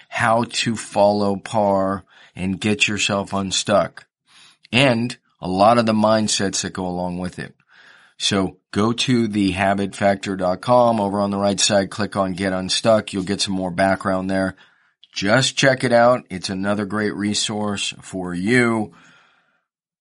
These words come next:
Finally, finally, thank you again for subscribing, rating, and reviewing.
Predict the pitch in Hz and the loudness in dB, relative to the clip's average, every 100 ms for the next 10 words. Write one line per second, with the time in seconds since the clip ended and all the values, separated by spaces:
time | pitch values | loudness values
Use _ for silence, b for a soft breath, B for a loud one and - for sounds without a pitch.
0 | _ - 107 135 143 139 135 135 - - | _ -2 4 6 6 4 4 2 2 4
1 | 135 139 131 120 107 98 117 113 120 113 | 4 6 2 0 -2 -2 -2 -2 0 -2
2 | 104 117 110 - 101 - 92 - 113 117 | -2 -2 -4 -4 -4 -4 -6 -4 2 4
3 | 117 110 104 98 110 123 120 117 107 95 | 4 0 -4 -2 0 2 2 0 -4 -2
4 | 101 104 101 - 87 98 98 95 117 117 | 0 0 -2 -4 -2 0 2 2 2 4
5 | 113 110 107 | 2 0 -4